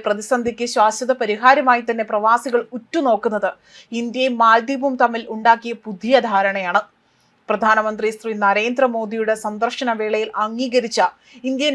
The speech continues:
രൂപ റൂഫിയ നേരിട്ടുള്ള കൈമാറ്റ സംവിധാനം നടപ്പിലായാൽ ഡോളർ പരിവർത്തനം ഇല്ലാതെ തന്നെ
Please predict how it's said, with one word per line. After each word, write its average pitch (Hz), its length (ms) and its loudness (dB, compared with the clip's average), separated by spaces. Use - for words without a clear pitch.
രൂപ 262 360 2
റൂഫിയ 254 540 0
നേരിട്ടുള്ള 254 500 2
കൈമാറ്റ 233 380 0
സംവിധാനം 247 540 -2
നടപ്പിലായാൽ 208 600 2
ഡോളർ 226 300 6
പരിവർത്തനം 220 680 -2
ഇല്ലാതെ 269 440 6
തന്നെ 208 260 -4